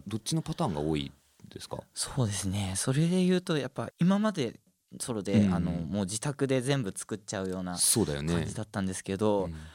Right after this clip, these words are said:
Speaker 2: あの、これ言うとなんかあるかもしれないですけど、
Speaker 1: うん。
Speaker 2: バニラスカイのきっかけに、
Speaker 1: あー。
Speaker 2: 本当に、本当にそうなんですけど、
Speaker 1: はいはい。
Speaker 2: やっぱそのバンドがやっている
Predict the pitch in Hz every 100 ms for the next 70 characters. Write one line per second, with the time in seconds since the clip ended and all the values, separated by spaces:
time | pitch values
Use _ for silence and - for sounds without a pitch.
0 | - 117 110 120 123 110 156 - 160 160
1 | 160 156 147 139 107 - - - - 143
2 | 160 113 113 110 110 120 95 185 208 -
3 | - 190 156 120 107 95 _ - - -
4 | - 143 180 175 202 156 151 170 170 147
5 | 170 196 202 196 190 277 220 214 214 220
6 | 208 196 147 143 135 - 123 151 151 135
7 | 135 127 123 110 104 - 151 190 214 196
8 | 190 185 170 170 175 165 160